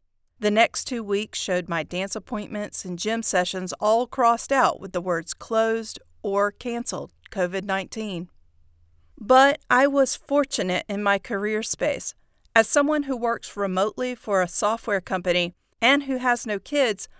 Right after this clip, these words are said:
my work schedule stayed about the same each day. Meetings, checklists of things to get done, and so on. But there were no social events, no dance lessons, no gym sessions.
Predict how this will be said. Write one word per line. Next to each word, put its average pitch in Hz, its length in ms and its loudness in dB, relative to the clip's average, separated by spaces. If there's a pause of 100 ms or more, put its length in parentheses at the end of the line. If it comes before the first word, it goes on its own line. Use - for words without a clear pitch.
(180)
my 233 220 2
work 269 260 0
schedule 247 420 0
stayed 240 360 -2
about 202 340 0
the 240 100 -6
same 226 360 -2
each - 240 -6
day. 147 260 -4 (400)
Meetings, 214 640 -2 (100)
checklists 208 720 -2
of 202 100 -8
things 202 320 -6
to 208 80 -8
get 190 220 -6
done, 185 380 2
and 175 120 -4
so 185 260 2
on. 165 260 -4 (520)
But - 180 -2
there 196 160 4
were 196 140 -2
no 185 300 2
social 208 500 -2
events, 175 460 -6 (320)
no 220 240 2
dance 247 400 -2
lessons, 170 500 -4 (240)
no 214 180 4
gym 240 360 -2
sessions. 170 640 -4